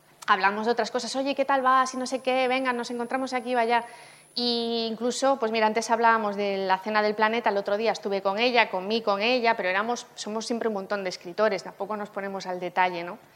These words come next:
Pero sí, eh, ella fue la que esa noche me dio, sin yo conocerla,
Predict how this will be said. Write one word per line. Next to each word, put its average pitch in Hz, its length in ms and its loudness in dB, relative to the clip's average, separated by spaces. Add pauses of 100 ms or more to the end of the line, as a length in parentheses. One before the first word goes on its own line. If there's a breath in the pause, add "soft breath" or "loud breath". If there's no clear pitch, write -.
(640 soft breath)
Pero 233 240 6
sí, 214 260 -6 (140)
eh, 196 960 -2 (300)
ella 247 280 8
fue 240 240 6
la 240 200 6
que 262 340 0
esa 226 260 4
noche 233 440 0
me 220 240 0
dio, 220 260 4
sin 226 260 -4
yo 240 140 6
conocerla, 254 560 2